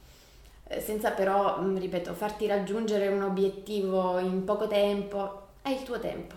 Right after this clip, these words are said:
te lo prendi e respiri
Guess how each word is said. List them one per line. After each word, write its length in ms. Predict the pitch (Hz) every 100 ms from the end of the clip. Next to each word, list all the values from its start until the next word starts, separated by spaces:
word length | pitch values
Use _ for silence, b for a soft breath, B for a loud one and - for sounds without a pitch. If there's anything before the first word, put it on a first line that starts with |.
| - -
te 100 | 208
lo 80 |
prendi 720 | 190 185 190 208 247 339 349 - - - - - -
e 120 | 202
respiri 680 | 190 - - 151 120 -